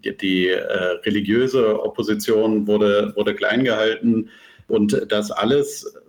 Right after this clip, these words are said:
wurde nun auch wiederum den U S A angelastet, weil der C I A letztlich maßgeblich auch an dem Aufbau des Geheimdienstes mitbeteiligt war und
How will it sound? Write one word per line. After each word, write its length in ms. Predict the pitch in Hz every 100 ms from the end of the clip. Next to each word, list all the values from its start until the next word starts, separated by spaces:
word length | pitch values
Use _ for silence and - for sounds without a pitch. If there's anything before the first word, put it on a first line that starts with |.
| -
wurde 240 | 113 113
nun 280 | 110 113 113
auch 360 | - 104 143 -
wiederum 640 | 123 117 107 120 117 110
den 320 | 104 101 98 -
U 140 | 110
S 120 | 107
A 440 | 101 101 135 139 143 -
angelastet, 760 | 107 131 135 127 123 - 110 -
weil 340 | 101 101 104
der 520 | 104 104 101 98 107 107
C 280 | - 110
I 40 | 98
A 280 | 98 - 107
letztlich 680 | 113 110 - 107 104 - 90
maßgeblich 560 | 92 - 107 - 92
auch 220 | - 98 -
an 180 | 95
dem 180 | 92 92
Aufbau 460 | 95 143 - 87 85
des 220 | 90 -
Geheimdienstes 760 | 90 92 98 98 98 - 101 113
mitbeteiligt 680 | 120 - - 87 - -
war 300 | 98 113 135 _ _ _ _
und 360 | 95 95 92